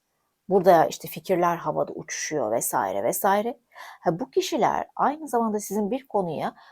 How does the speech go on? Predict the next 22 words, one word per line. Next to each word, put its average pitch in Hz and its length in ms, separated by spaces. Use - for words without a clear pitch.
bu 190 80
zamana 277 380
kadar 160 300
yaklaşmadığınız 208 880
farklı 143 420
bir 175 220
bakış - 320
açısıyla 277 480
yaklaşmanızı 180 720
da 196 60
sağlayabilirler 92 880
bu 67 120
arada. 50 220
Hani 160 200
illa 160 400
bir 160 140
yolculuk 165 420
olmak 127 240
şa-, - 240
olması 139 360
şart - 260
değil. - 160